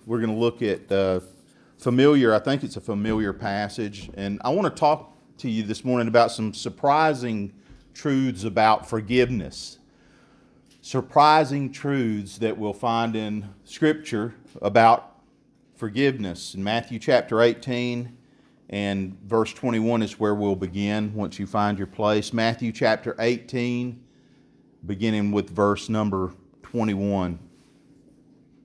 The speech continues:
And here the Scripture says, "Then Peter approached him and asked, 'Lord, how many times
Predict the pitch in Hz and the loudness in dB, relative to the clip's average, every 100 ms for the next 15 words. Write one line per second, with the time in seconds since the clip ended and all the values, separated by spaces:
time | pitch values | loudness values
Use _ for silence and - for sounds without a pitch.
0 | _ _ _ _ _ _ - - _ - | _ _ _ _ _ _ -20 -20 _ -20
1 | - - - - - - - - - 101 | -20 -20 -20 -20 -20 -20 -20 -14 0 6
2 | 147 143 123 120 - - 165 165 131 151 | 6 8 6 4 0 2 2 4 0 4
3 | 135 127 107 131 123 175 196 202 139 - | 6 6 4 2 2 2 2 2 2 4
4 | 160 165 - 127 120 117 - 131 127 131 | 4 4 0 -2 0 -2 0 2 2 2
5 | - 131 170 165 180 208 214 165 185 160 | -2 0 2 2 0 0 -2 0 2 4
6 | 117 127 127 | 4 2 -4